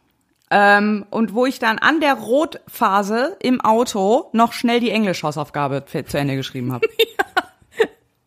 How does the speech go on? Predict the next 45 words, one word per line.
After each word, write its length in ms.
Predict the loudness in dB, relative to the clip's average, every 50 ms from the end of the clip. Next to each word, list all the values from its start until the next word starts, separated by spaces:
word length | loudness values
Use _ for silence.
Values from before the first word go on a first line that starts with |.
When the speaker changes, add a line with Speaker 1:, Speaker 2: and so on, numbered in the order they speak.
| _ _ -20 -20 -20 -20 -12 -4 0
Speaker 1:
Immer 220 | 2 4 4 4
Speaker 2:
Das 80 | 4 4
Speaker 1:
so 60 | 4 4
Speaker 2:
hat 60 | 4
er 120 | 4 4
wahrscheinlich 340 | 4 4 4 2 4 4 4
auch 100 | 4 4
Speaker 1:
Rotphase. 140 | 4 2 0
Speaker 2:
gemacht. 200 | 0 0 -2 -4 -10 _ _ _ _ _ _ -20 -20 -20 _ _ _ -2
Speaker 1:
Ja, 180 | 0 0 0 0 0
genau. 320 | 0 0 2 0 0 -2 -6 -2
Rotphase 440 | 0 0 0 0 0 0 0 0 -2
auf 80 | -4 -4
dem 100 | -4 -2
Beifahrersitz 760 | 0 0 0 0 -2 -2 -2 2 2 2 2 0 -2 -2 -2
lag 380 | 0 2 4 4 2 2 -2 -4
einfach 360 | -2 -2 -2 -2 -4 -6 -4
das 180 | -6 -4 0
Heft. 400 | 2 2 2 2 -2 -6 -18 -20 _ _
Und 160 | -4 -2 -2
immer 220 | 0 2 2 2 2
wenn 120 | 2 0
Rotphase 600 | -2 -2 -4 -4 -6 -4 -2 -2 -2 -2 -2 0
war, 220 | 2 2 4 4
und 80 | 2 0
ich 60 | 0
meine, 140 | 0 -2 -2
ich 100 | -2 -2
bin 100 | -2 -2
durch, 240 | 0 0 -2 -2 -2
äh, 500 | -2 0 2 2 2 2 2 2 2 0
äh, 120 | 0 -2
ich 100 | -2 -2
musste 220 | -2 -2 -2 0 0
durch 160 | 0 0 2
Lilienthal, 440 | 2 2 2 2 2 2 2 2 2
also 180 | 2 0 0
es 100 | -2 0
war 160 | 2 4 4
alle 140 | 4 2 0
zehn 180 | -2 -2 -2 0
Meter, 220 | 0 0 -2 -2
ist 80 | -2 -2
eine 80 | -4
Rotphase. 420 | -4 -4 -6 -4 -6 -6 -6 -6